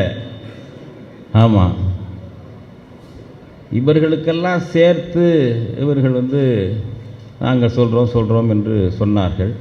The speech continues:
தமிழ் என்றால் அது கலப்படம், பிராமணன் வந்து சேர்ந்துருவான், திராவிடன்னா வரமாட்டான். பெரியார் கண்டுபிடிப்பு. சான்று தான் தேவையில்லை, பெரியார் சொல்றதுக்கு சான்று தேவையில்லையே. எப்படி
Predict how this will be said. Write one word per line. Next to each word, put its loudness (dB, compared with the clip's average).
தமிழ் 0
என்றால் 0
அது -4
கலப்படம், 0
பிராமணன் 2
வந்து 0
சேர்ந்துருவான், 2
திராவிடன்னா 4
வரமாட்டான். 2
பெரியார் 4
கண்டுபிடிப்பு. 2
சான்று 2
தான் 4
தேவையில்லை, 4
பெரியார் 4
சொல்றதுக்கு 2
சான்று 4
தேவையில்லையே. 4
எப்படி 2